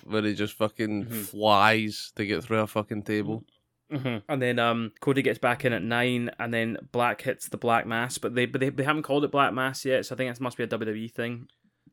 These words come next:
Speaker 2: I don't know what they're
Speaker 1: Um,
Speaker 2: calling it.
Speaker 1: hold on, you keep talking and I'll see if I can find the name of it.
Speaker 2: Because the, because they keep referring to it as just, as just a spinning heel kick, which is what it is, but, um, they don't have, like, a name for it yet, I don't think. He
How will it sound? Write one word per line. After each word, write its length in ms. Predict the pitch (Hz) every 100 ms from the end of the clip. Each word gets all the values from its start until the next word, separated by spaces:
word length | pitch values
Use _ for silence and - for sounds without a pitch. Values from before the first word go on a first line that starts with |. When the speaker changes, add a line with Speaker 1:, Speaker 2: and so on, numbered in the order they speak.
| _ -
Speaker 2:
I 40 |
don't 120 | 113 123
know 60 |
what 160 | 127 131
they're 80 | 127
Speaker 1:
Um, 60 |
Speaker 2:
calling 200 | 113 113
it. 160 | 110 - 107
Speaker 1:
hold 520 | 127 - - 113 104
on, 160 | 98 110
you 140 | 127
keep 300 | - 143 -
talking 300 | - 110 98
and 80 | 107
I'll 140 | 107
see 160 | 104 110
if 140 | 104
I 60 | 101
can 180 | 104 98
find 340 | - 101 101
the 80 | 98
name 220 | 98 98
of 180 | 101 101
it. 60 | - _ _ -
Speaker 2:
Because 360 | 131 139 131
the, 160 | 131 143
because 280 | 123 135 135
they 60 |
keep 200 | 135 170
referring 320 | 165 135 135
to 100 | 135
it 40 | 131
as 140 | 113 -
just, 240 | 117 -
as 120 | 123
just 120 | 117 113
a 40 |
spinning 340 | - 131 117
heel 200 | 107 117
kick, 300 | 123 110 92
which 100 | -
is 120 | 117 104
what 160 | 107
it 100 | 104
is, 300 | 107 104 - -
but, 160 | 107
um, 440 | - 104 98 101 -
they 120 | -
don't 120 | 120
have, 120 | 117 110
like, 100 | 104
a 40 |
name 260 | 98 104 110
for 140 | 107
it 60 | 98
yet, 80 | 98
I 20 |
don't 140 | 101
think. 240 | 101 98 -
He 560 | - - 135 131 101